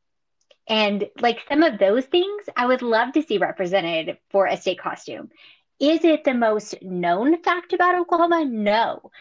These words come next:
But is this a chance for us to kind of brag about Oklahoma?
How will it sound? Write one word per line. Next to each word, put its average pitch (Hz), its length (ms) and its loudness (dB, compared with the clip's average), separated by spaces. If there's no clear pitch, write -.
But 302 280 2
is 277 240 0
this 320 220 0
a 294 80 2
chance 220 340 -6
for 240 140 0
us 220 100 -2
to 214 100 -10
kind 214 260 -8
of 185 220 -8
brag 175 340 0
about 302 360 0
Oklahoma? 370 580 -2